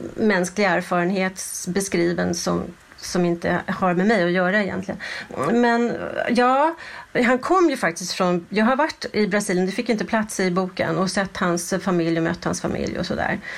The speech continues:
Så att det var ju sant att han kom från fattiga och svåra förhållanden. Och som du säger, jag kände också sådär ibland, men det här har ju varit hans sätt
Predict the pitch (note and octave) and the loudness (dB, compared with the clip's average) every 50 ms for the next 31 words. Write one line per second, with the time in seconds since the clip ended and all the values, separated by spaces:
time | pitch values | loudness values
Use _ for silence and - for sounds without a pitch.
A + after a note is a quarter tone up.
0 | - - - - - G3 F#3+ - - - G3+ G#3 G#3 B3+ C4 A#3 F#3 F#3 - G#3+ | -12 -10 -6 -2 -2 -2 -2 -4 -4 -2 0 2 4 4 4 4 2 2 2 2
1 | F3+ E3 D#3+ E3+ E3+ - F3+ E3+ - F3 E3 E3 - F#3 E3+ F3 - E3+ F3 - | 0 0 0 -4 -2 -2 -2 0 0 -2 -2 -2 -2 -2 -2 0 0 -2 -2 -2
2 | - - - - - - - - G#2 - G#2 - - - - - - - - - | -6 -4 -2 0 0 -2 -2 -2 -2 -2 -2 -2 -2 -4 -4 -4 -4 -4 -4 -4
3 | - - - - - - - - - - - - - - - - - - - - | -4 -4 -4 -4 -6 -8 -10 -14 -14 -14 -12 -12 -12 -12 -12 -14 -14 -10 -4 0
4 | G#3 G#3+ G#3+ - - - - A3+ A3 - B3+ A#3 A3+ A3 A3 A3 G#3+ - - D4+ | 0 0 0 -4 -6 -4 -4 -2 0 2 2 2 2 2 2 0 0 0 2 2
5 | E4 G#4 G#4 E4+ A3+ F3+ F3+ E3+ F3 F3+ - - - - - - - - G#3 G#3 | 2 2 2 2 2 2 4 2 2 0 -2 -6 -10 -18 -20 -18 -10 -4 0 2
6 | A#3+ B3+ B3+ B3+ - F4 D#4 C4+ B3+ B3 - D#4 E4+ - - - G#4 - - F4 | 4 4 2 2 2 2 2 2 2 2 2 0 0 -2 -4 -4 -2 0 0 2
7 | G3+ E3+ D#3 D#3 E3 E3 E3+ E3 E3 E3 E3+ E3+ G3+ A#3 B3 B3+ A#3+ B3 C4 - | 2 2 2 2 0 0 0 0 2 2 0 2 2 2 2 2 2 2 0 2
8 | - A3+ A#3 C4 D4+ D#4 C#4+ D4+ D4+ D4+ C4+ D4 C4+ A3+ G#3+ A3 G#3+ - G3 D#3+ | 2 2 2 2 2 2 2 2 0 2 2 2 4 4 2 2 0 0 0 0
9 | F3 G#3 - - F#3 - F3+ - - - - | 0 -2 -2 -2 -2 -2 -2 -4 -8 -10 -10